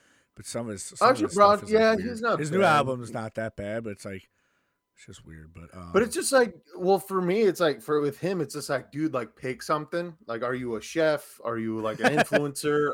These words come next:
Speaker 2: Are
Speaker 1: Hey,
Speaker 2: you a
Speaker 1: man, he wants to
Speaker 2: fucking
Speaker 1: do it all. You ever see Fuck That's Delicious, his T V show? It's pretty good.
Speaker 2: It's all right.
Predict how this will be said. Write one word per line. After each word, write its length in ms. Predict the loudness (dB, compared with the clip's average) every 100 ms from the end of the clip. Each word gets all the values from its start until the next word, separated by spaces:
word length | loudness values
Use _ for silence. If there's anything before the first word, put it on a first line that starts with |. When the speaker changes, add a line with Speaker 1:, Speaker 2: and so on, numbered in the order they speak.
| 0
Speaker 2:
Are 60 |
Speaker 1:
Hey, 60 | 0
Speaker 2:
you 40 |
a 20 | 2
Speaker 1:
man, 240 | 2 2
he 60 | 2
wants 240 | 2 2
to 60 | 0
Speaker 2:
fucking 80 | -2
Speaker 1:
do 140 | -2
it 40 | 0
all. 260 | 0 -2 -10 _ -2
You 140 | 2
ever 140 | 4 2
see 260 | 0 0
Fuck 360 | -2 0 0 0
That's 220 | -10 -6
Delicious, 600 | -6 -2 -4 -4 -12 -12
his 240 | -14 -14
T 280 | -16 -18 -14
V 120 | -12
show? 280 | -12 -12 -14 _ _ _ _
It's 100 | -18
pretty 220 | -8 -6
good. 120 | 2 2
Speaker 2:
It's 140 | 4
all 200 | 2 2
right. 340 | 0 0 0